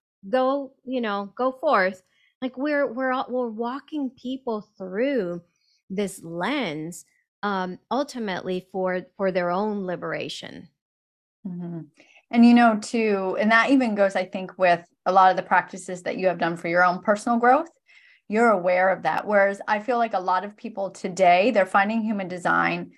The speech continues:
Speaker 2: but they haven't done their inner work, really. It's more like, "Oh, here's a body graph that shows me everything. Yes, this feels good." But they don't slow down. They don't observe. They don't do the c-, deconditioning. It's just more information.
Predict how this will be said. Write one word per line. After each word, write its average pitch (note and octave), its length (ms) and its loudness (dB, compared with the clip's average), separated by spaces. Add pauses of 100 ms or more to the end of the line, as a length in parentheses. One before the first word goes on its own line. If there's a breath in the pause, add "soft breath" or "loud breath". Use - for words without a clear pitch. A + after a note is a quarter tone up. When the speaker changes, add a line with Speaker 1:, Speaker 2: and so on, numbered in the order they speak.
(240 soft breath)
Speaker 2:
but G#3+ 80 0
they G#3 100 2
haven't G#3+ 460 2
done F#3+ 180 0
their F3+ 180 -6
inner E3+ 300 -4
work, - 340 -6 (120)
really. E3+ 440 0
It's G#3 200 -2
more G#3+ 320 6
like, G3 340 4
"Oh, E4 240 8
here's B3+ 400 2
a A3 320 2 (260)
body C4 220 4
graph A3 320 2
that - 140 -6
shows C#4 340 -2
me A#3 100 -4
everything. G3+ 540 -8
Yes, C4+ 300 6
this G3+ 200 -4
feels C4 320 2
good." F#3 300 2 (420 soft breath)
But G#3+ 120 -6
they G#3 100 0
don't A3+ 160 4
slow G#3+ 240 2
down. E3+ 560 0
They G#3+ 80 2
don't G#3+ 300 4
observe. F3 720 -2
They G3 100 -6
don't G#3+ 340 0
do G#3 280 0
the F#3+ 200 -8
c-, - 60 -14
deconditioning. F3 960 -4
It's F#3+ 160 -2
just A3 220 -2
more G3 180 2
information. F3 840 -6